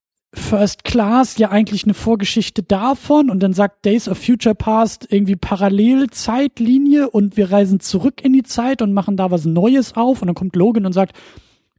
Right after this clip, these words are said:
das Jahr zweitausendneunundzwanzig und ich, ich weiß auch wirklich nicht, wie der sich eigentlich an dieses Franchise irgendwie angliedern soll.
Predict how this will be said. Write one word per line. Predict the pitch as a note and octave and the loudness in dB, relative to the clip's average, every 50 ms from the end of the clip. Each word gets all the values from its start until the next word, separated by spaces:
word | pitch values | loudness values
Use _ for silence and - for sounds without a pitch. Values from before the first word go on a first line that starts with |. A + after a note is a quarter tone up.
| _ _ _ _ | _ _ _ _
das | - F3 D#3 | -2 0 0
Jahr | E3+ F3 F#3 G3 | 2 0 0 0
zweitausendneunundzwanzig | - - G3+ G3 G3 - F#3+ G3 F3 F#3 F#3 F#3 F3+ F3+ F3 - - G3 G3+ F#3+ D#3+ D3 C#3 | 0 -2 -2 -2 0 0 0 2 2 2 2 2 2 2 0 0 0 0 2 2 0 -2 -2
und | C#3+ D3+ | -4 -4
ich, | C#3+ - - - | -6 -6 -10 -12
ich | E3 - - - _ _ _ - | -12 -12 -14 -18 _ _ _ -4
weiß | F3 E3 G3 F#3+ | -2 0 0 0
auch | - F#3+ E3+ E3 | -2 -2 0 0
wirklich | G#3 G#3 - F#3+ D#3 - | 0 0 0 -2 0 2
nicht, | G#3 G#3+ - - - | 0 0 0 -4 -4
wie | F#3 F3+ | -4 -2
der | E3 - F#3 G3 G#3 | 0 2 2 2 2
sich | F#3 G3 F#3 - - | 2 0 -4 -2 -2
eigentlich | G3 G3+ G3+ - G3+ - - - | -2 -4 -2 -4 -6 -8 -4 -4
an | F#3+ F#3 F3 | -4 -2 -2
dieses | F#3+ F#3 E3 F3 - | -2 -2 -4 -6 -6
Franchise | - - F#3+ F#3+ F#3+ - F#3+ F3+ - | -4 -2 -2 -2 -2 -4 -4 -4 -4
irgendwie | F#3+ E3+ D3+ G3+ | -6 -6 -6 -4
angliedern | G#3+ A3+ C4 C#4 F#3+ E3+ D#3+ D3+ C#3+ D3+ | 0 0 0 2 0 0 -2 -2 -4 -4
soll. | D3 D3+ C#3+ | -6 -6 -8